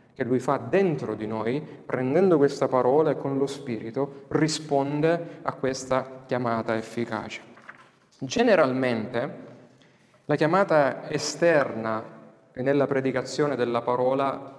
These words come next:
precede e coincide l'opera dello Spirito Santo, cioè prima ci viene predicato e lo Spirito poi prende queste verità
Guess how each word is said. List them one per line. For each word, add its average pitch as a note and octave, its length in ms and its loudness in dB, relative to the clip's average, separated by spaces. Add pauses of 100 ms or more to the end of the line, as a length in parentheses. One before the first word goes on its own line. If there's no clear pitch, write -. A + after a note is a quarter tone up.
(140)
precede F3+ 920 0 (440)
e D#3 140 -6
coincide E3 560 2
l'opera C#3 400 2
dello A#2 180 -2
Spirito A#2 440 -6
Santo, A2 360 -6
cioè C3 500 0
prima G3+ 220 2
ci - 160 -4
viene C#3 240 -2
predicato C3+ 720 -2
e - 20 4
lo D#3 140 2
Spirito C3 440 -4
poi B2 220 0
prende D#3 560 0
queste A#2 300 -6
verità A2+ 520 -2